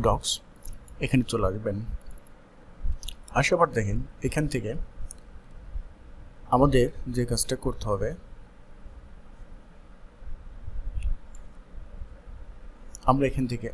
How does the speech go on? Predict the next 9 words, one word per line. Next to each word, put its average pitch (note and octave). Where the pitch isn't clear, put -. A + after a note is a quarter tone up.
ফাইলটা A#2+
আপডেট A2+
করব। -
কোন D#3
ফাইলটা? D3+
এই D#3
যে C3
এই C3+
ফাইলটা, G#2+